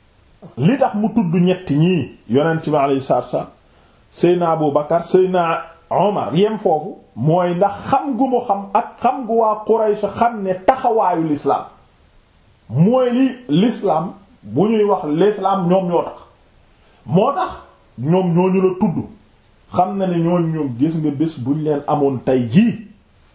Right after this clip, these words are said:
buñ leen rayoon tey jii mooy kaawu nañ l'islam. Mais nag, <laughs> euh, xasira wa xaaba wallah.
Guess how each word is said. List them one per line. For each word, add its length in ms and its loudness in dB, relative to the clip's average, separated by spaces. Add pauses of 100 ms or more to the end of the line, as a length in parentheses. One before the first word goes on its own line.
(300)
buñ 320 4
leen 180 0
rayoon 380 0
tey 240 0
jii 140 0
mooy 280 0
kaawu 300 0
nañ 160 -4
l'islam. 360 -6 (120)
Mais 140 -8
nag, 160 -4 (1040)
<laughs> 80 -8 (840)
euh, 920 -2 (140)
xasira 400 2
wa 160 2 (100)
xaaba 300 2
wallah. 540 0